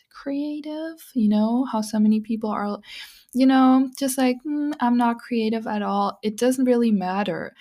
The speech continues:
You know, what you wanna do here is just connect to this creativity without the, um, expectation of being successful, meaning creating something just because it's fun or just because it brings you into this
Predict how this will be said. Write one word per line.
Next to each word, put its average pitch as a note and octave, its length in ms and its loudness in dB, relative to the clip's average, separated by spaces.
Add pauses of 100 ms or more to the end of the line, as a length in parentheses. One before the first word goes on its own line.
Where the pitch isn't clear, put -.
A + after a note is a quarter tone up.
(460)
You G#3 120 4
know, A3+ 440 4
what A3+ 240 0
you A#3+ 100 0
wanna A3 260 2
do G#3+ 260 0
here B3+ 260 2
is B3 120 -2
just A3+ 260 -6
connect G3+ 560 -2
to G3+ 140 -6
this F3+ 220 -8
creativity G#3+ 1000 -4
without G#3 680 -2
the, G3+ 440 -2 (800)
um, F#3 540 -6
expectation G3+ 960 -4
of F#3+ 260 -6
being G#3+ 260 2
successful, G3+ 840 -10 (380)
meaning G#3+ 460 4
creating B3 460 0
something B3+ 460 2
just A3+ 320 -4
because A3 500 -4
it's G#3+ 220 -2
fun A3 500 -2
or G#3+ 80 -4
just A3+ 280 -6
because A3 320 -4
it G3+ 160 -4
brings A3 360 -2
you G#3+ 120 -4
into G#3 300 -4
this G3+ 380 -6